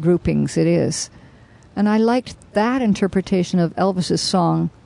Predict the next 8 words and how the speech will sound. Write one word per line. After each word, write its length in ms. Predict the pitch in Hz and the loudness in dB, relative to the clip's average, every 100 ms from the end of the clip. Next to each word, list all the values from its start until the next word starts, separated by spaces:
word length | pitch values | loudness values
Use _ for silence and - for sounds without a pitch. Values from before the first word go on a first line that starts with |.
| - - | -10 -2
more 200 | 202 202 | 0 2
than 140 | 190 | 0
it 100 | - | -2
just 240 | 185 - | -6 -6
being 160 | 190 175 | -4 -2
a 40 | |
heterosexual, 920 | 165 180 170 170 - 175 - 165 160 160 - - - - - - - - | 0 0 0 -2 -4 -4 -4 -2 -2 -2 -12 -20 -20 -20 -20 -20 -12 -2
um, 420 | 175 170 165 | 0 0 -2